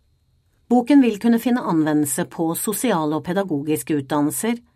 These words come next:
og vil samtidig være til inspirasjon for fagfolk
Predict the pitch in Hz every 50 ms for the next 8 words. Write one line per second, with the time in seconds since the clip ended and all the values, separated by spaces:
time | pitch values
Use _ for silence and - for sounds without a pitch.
0 | _ _ _ _ _ _ _ - 285 262 277 269 240 - - 285 285 269 - -
1 | 196 196 208 233 233 240 240 180 147 135 - 147 139 139 139 131 131 - 151 156
2 | 156 - - 175 185 202 190 - 226 208 - - 240 208 160 - - - 196 226
3 | 233 - - -